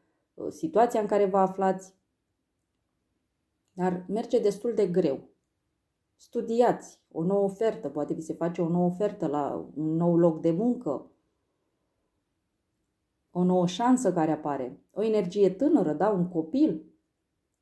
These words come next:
Poate un copil care își întemeiază o familie în această perioadă și cumva poate nu sunteți chiar atât de, uh, mulțumiți de alegerea pe care a făcut-o,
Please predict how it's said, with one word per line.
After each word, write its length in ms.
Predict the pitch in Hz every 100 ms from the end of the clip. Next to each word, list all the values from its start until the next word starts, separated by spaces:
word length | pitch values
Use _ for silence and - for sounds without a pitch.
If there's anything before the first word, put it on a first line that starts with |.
| _ _ _ _ _ _ _ _ - _
Poate 220 | 226 233
un 100 | 190
copil 300 | 185 160 226
care 460 | 262 226 220 214 214 202 175 160
își 180 | 185
întemeiază 460 | 202 190 175 196 247
o 60 | 247
familie 440 | 233 233 254 175
în 60 | 151
această 360 | 147 156 -
perioadă 500 | - 160 151 143 131
și 180 | 127 -
cumva 440 | - 160 190 196
poate 320 | 185 185 185 196
nu 120 | 196
sunteți 420 | 196 208 208 202
chiar 140 | 208
atât 340 | 196 185 202 180
de, 280 | 190 190 185 - _ _ _
uh, 240 | - 170 175
mulțumiți 480 | 196 196 185 208 202
de 80 | 208
alegerea 440 | 202 233 220 208
pe 100 | 196
care 200 | 196 185
a 60 | 180
făcut-o, 580 | 180 180 196 151 139